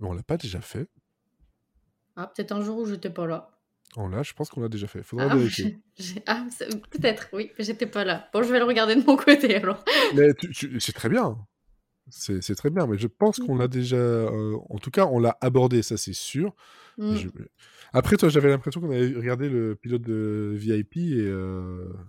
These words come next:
Speaker 2: Non, ça, ça, c'était dans tes rêves, euh, les plus fous.
Speaker 1: Alors, Demain à la Une, Demain à la Une, euh, euh, c'est possible, parce que je
Speaker 2: Non,
Speaker 1: pense
Speaker 2: mais
Speaker 1: que
Speaker 2: oui,
Speaker 1: ça,
Speaker 2: non, mais
Speaker 1: il
Speaker 2: je,
Speaker 1: y a
Speaker 2: je me souviens d'avoir écrit un truc là-dessus,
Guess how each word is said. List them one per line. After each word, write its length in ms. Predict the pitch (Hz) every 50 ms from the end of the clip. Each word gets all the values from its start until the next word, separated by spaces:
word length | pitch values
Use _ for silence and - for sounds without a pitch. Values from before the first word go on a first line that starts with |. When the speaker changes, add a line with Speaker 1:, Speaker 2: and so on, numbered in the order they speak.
| 101 - - _ _ _ _ _ _ _ _ _ _ _
Speaker 2:
Non, 260 | 202 190 170 165 -
ça, 800 | - - - 170 170 170 165 160 156 147 147 147 - 131 135 196 - _
ça, 300 | - - - - 202 190
c'était 340 | 175 - 190 175 175 190 180
dans 180 | 170 180 185
tes 180 | 180 185 196 196
rêves, 360 | 190 185 196 196 190 185 175
euh, 460 | 170 170 165 165 160 160 156 156 160 170 - _ _ _
les 100 | 202 196
plus 200 | - - 214 202
fous. 300 | 208 - 202 208 214 - _ _ _ _ _ _ _ _ _ 311 320 277 220 226 208
Speaker 1:
Alors, 420 | 120 117 113 - - 104 104 101 -
Demain 280 | - 131 127 131 135 135
à 40 | 127
la 80 | 123 117
Une, 160 | 113 110 110
Demain 260 | 110 113 110 113 110
à 40 | 107
la 100 | 107 107
Une, 340 | 101 101 101 110 117 117 117
euh, 600 | 123 123 123 123 123 123 123 123 123 127 123 127 127 123 - _ _ _ _ _ _ _ _ _ _ _ _ _ _ _ _ _ _ _ _ _
euh, 1200 | - - - - 113 120 123 117 113 113 110 113 110 107 107 107 107 107 113 110 110 113 113 113 110
c'est 360 | 107 - - - - 117 110 - _ _ _ _ _ _ _ _
possible, 1300 | - 120 113 - - - - - - 127 123 131 139 139 135 139 139 139 139 139 139 143 139 139 143
parce 140 | 127 - -
que 20 | -
je 40 | 208
Speaker 2:
Non, 80 | 208
Speaker 1:
pense 80 | 214 220
Speaker 2:
mais 140 | 233 233 233
Speaker 1:
que 40 | 233
Speaker 2:
oui, 120 | 247 254
Speaker 1:
ça, 40 | 247 247
Speaker 2:
non, 60 | -
mais 80 | 240 -
Speaker 1:
il 40 | -
Speaker 2:
je, 140 | - 117
Speaker 1:
y 80 | - -
a 20 |
Speaker 2:
je 140 | 214 208 220
me 80 | 233 240
souviens 380 | 240 - 254 226 220 254 254
d'avoir 320 | 254 233 240 233 214 220 208
écrit 260 | 226 220 - - 247
un 100 | 226 220
truc 220 | 233 - 240 214
là-dessus, 580 | - 220 208 214 - - 208 214 214 233 240 247